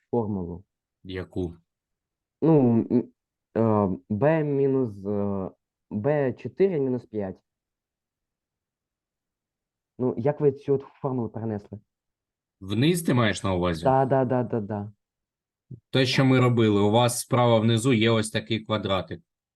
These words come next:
Speaker 1: А, все, я поняв.
Speaker 2: І розтягуємо. Далі, сюди дорівнює два помножити на Б чотири плюс дванадцять. Два помножити на Б чотири плюс дванадцять. Натиснули Enter і, в принципі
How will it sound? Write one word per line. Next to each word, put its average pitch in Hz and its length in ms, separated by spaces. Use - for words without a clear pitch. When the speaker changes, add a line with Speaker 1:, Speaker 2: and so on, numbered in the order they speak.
Speaker 1:
А, 139 280
все, 127 200
я 117 120
поняв. 117 400
Speaker 2:
І 120 260
розтягуємо. 87 840
Далі, 101 500
сюди 123 440
дорівнює 101 540
два 135 300
помножити 107 720
на 98 380
Б 110 280
чотири 131 540
плюс 113 540
дванадцять. 95 760
Два 92 300
помножити 92 720
на 95 220
Б 87 260
чотири 117 640
плюс 92 300
дванадцять. 87 720
Натиснули 123 640
Enter 156 440
і, 110 40
в - 80
принципі 110 640